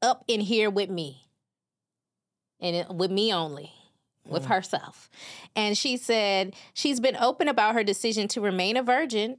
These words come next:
Speaker 1: until she meets Mister Right. During a two thousand seventeen interview with People, she expounded and she said, "Before any of the fame happened, I sat down with myself and God and thought, 'When I make it,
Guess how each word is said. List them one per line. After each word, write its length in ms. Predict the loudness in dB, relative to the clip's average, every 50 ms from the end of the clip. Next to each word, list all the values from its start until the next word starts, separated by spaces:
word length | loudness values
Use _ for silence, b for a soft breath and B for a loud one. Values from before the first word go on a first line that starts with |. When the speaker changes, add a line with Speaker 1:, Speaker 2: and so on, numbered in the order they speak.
| -6
Speaker 1:
until 280 | -4 -2 0 0 0 0
she 160 | 0 -2 -2
meets 360 | 0 0 0 -2 -2 -4 -4
Mister 340 | -4 -4 -4 -4 -4 -6 -2
Right. 600 | 0 0 2 2 2 0 -2 -4 -8 _ -18 -20 b b b b b b b b -4
During 640 | 0 2 2 2 2 2 2 2 0 0 -2 -2 -2
a 340 | -2 0 2 2 2 2 0
two 200 | 0 -2 -4 -2
thousand 320 | 0 2 2 2 2 0 -2
seventeen 460 | -2 -2 -4 -4 -4 -4 -4 -4 -4
interview 320 | -4 -4 -4 -4 -2 -2
with 120 | -2 -2 -2
People, 560 | -2 -2 -2 0 0 0 2 2 0 -2 -6 b b b b b
she 240 | -4 -2 0 0
expounded 600 | 0 0 -4 -4 -2 0 0 2 2 2 2 0 0
and 120 | 0 -2
she 140 | -2 -2 -4
said, 220 | -2 -2 -2 -2
"Before 400 | -2 -4 -6 -4 -2 0 0 -2 -2 _ _ -2
any 300 | 0 2 4 4 4 4
of 140 | 2 0 0
the 100 | -2 -4
fame 440 | -2 -2 -2 0 0 0 0 -2 -4
happened, 580 | -4 -4 -4 -4 -4 -4 -6 -6 -6 -8 -12 b b b b b
I 140 | -2 -2 -2
sat 320 | -2 0 0 2 2 2 0
down 220 | 0 0 0 0
with 100 | -2 -2
myself 500 | -2 -2 -2 -2 -2 -2 -2 0 -2 -2
and 160 | -6 -10 -6 -2
God 500 | 0 0 2 2 2 0 0 -2 -4 -8 b b b b b b b b -8
and 200 | -6 -6 -4 -2
thought, 380 | 0 2 2 2 2 0 -2 -6 -12 _ _
'When 180 | -6 -2 -2 0
I 120 | 0 0
make 360 | -2 0 0 -2 -2 -4 -4 -4
it, 220 | -4 -4 -4 -8